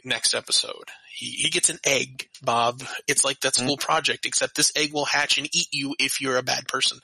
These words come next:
Speaker 2: <laughs>
Speaker 1: at heart. This, this thing is relevant, and, and they intentionally, I have to believe it was intentional,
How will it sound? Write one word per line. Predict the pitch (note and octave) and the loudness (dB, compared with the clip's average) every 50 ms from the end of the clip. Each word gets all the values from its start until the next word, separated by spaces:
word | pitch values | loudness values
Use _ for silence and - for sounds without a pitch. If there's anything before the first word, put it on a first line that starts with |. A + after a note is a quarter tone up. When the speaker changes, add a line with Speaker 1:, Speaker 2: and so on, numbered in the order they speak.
| - - - | -16 -14 -14
Speaker 2:
<laughs> | - - - | -8 -2 0
Speaker 1:
at | E3 C4 E4 F#4 E4+ G#4 G4 - B2+ B2+ | 4 4 6 6 8 8 8 6 6 -2
heart. | - - - - - - - _ - - - - - _ _ _ _ _ _ _ - | 0 0 0 0 0 -2 -6 _ -14 -12 -12 -12 -12 _ _ _ _ _ _ _ -6
This, | D#3+ C#3+ F3 F#3+ - - - - | 0 2 4 4 2 2 -2 -6
this | E3+ D3 E3 F#3 - | -2 2 2 4 4
thing | - B3+ A#3 | 2 2 0
is | A3 F#3+ - C#3 C#3+ D#3 - _ - C3+ B2 B2 | 0 0 0 -2 -4 -8 -20 _ -18 -16 -12 -6
relevant, | B2 A#2+ B2+ C#3 D#3 E3+ E3+ G#3+ A3+ B3+ B3+ - - - _ _ | -2 -2 0 0 -2 -2 -2 -4 -4 -2 -2 -4 -4 -4 _ _
and, | - E3+ E3 D#3+ - - - - - | -2 -2 -2 -2 -6 -12 -12 -6 -2
and | D#3+ D#3 D3 C#3+ | -2 -2 0 0
they | C#3+ C#3 C3+ C3+ C3+ C3+ C3+ - | 0 0 0 0 -2 -6 -8 -6
intentionally, | C#3+ C3 C3 C3+ - - - - - - G#3+ B3 A#3 - - - F#3 F3 D#3+ B2+ - - | -6 -6 -8 -6 -4 -2 -2 0 0 0 0 2 2 4 4 4 2 -2 -4 -4 -4 -2
I | - | 0
have | - B2+ C3+ B2+ - | 2 2 2 2 0
to | - B2 | 0 -2
believe | B2+ A#2+ A#2+ A#2 | -2 -4 -6 -6
it | B2 | -6
was | A#2 A#2 | -6 -6
intentional, | A#2 A2 - - A2 G#2+ - - - - | -6 -6 -6 -6 -4 -4 -4 -6 -6 -10